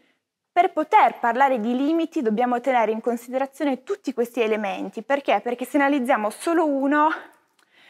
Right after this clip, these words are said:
la definizione diventa un po' scarna, non, non abbiamo tutti gli elementi per poter comprendere effettivamente cos'è il limite.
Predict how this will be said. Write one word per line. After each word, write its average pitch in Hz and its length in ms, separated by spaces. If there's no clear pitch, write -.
la 262 120
definizione 285 580
diventa 226 360
un 233 80
po' 226 120
scarna, 202 680
non, 220 200
non 240 160
abbiamo 233 480
tutti 277 320
gli 247 100
elementi 226 800
per 226 200
poter 226 320
comprendere 220 580
effettivamente 196 680
cos'è 190 220
il 185 100
limite. 175 500